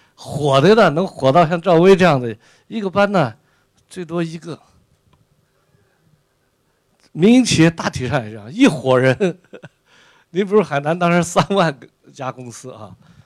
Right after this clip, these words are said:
那你今天大家比较熟悉的有三五个，其实也就是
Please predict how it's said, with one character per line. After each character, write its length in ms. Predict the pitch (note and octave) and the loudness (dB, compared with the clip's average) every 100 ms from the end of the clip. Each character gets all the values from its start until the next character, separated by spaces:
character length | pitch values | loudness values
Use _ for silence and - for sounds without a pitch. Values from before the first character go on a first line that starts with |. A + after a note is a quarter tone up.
| _ _ _ | _ _ _
那 100 | A3 | 0
你 180 | A#3 E3 | 2 2
今 240 | D3+ C4+ C4 | -2 -4 -4
天 240 | G3+ A3+ | -2 -2
大 140 | A3 | -2
家 160 | G3 G#3 | 0 0
比 160 | F#3 G#3 | -2 -4
较 140 | C#3+ | -4
熟 320 | - - G3 | -4 -4 -4
悉 180 | F3+ F#3+ | -4 -4
的 100 | B2+ | -2
有 420 | A#2+ A2+ A#2 A2 | -6 -8 -14 -18
三 300 | A2 - G#3 D3 | -8 0 0 0
五 80 | |
个， 340 | A2 B2+ E3+ - _ _ _ _ _ _ | -10 -12 -12 -12 _ _ _ _ _ _
其 160 | - F3 | -8 -8
实 140 | G#3+ | -6
也 100 | F#3 | -6
就 80 | G#2+ | -8
是 120 | G#2+ | -14